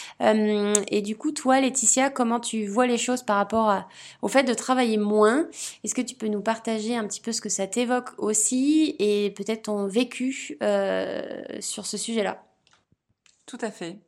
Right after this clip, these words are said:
Speaker 2: Alors moi, du coup, le vécu, bah, disons que c'est, euh, une question que je me pose depuis quelques années, plus précisément, je pense, depuis quatre, cinq ans.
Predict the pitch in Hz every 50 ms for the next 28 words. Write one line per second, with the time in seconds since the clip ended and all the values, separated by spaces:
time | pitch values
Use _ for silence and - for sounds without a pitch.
0 | _ - - - - - - - - - - 180 180 175 170 175 202 226 226 233
1 | 226 - - 294 277 262 233 202 190 180 180 175 208 202 - - - 262 269 233
2 | 190 175 175 170 160 151 165 180 180 190 220 233 233 - - 185 175 175 175 170
3 | 165 160 160 - - - - - _ - 185 160 - 202 196 247 233 - - 208
4 | 190 - - - 226 240 247 190 185 180 160 - - - 208 208 202 208 - 190
5 | 180 165 175 175 175 170 170 170 170 190 208 240 247 247 - - 202 156 - -
6 | 185 170 - - 170 160 170 175 175 180 185 190 196 190 - - 170 170 175 175
7 | - 160 156 - - - 160 165 160 165 _ _ _ - - - - - _ -
8 | - 185 185 185 - - 196 190 185 - 185 175 175 175 - -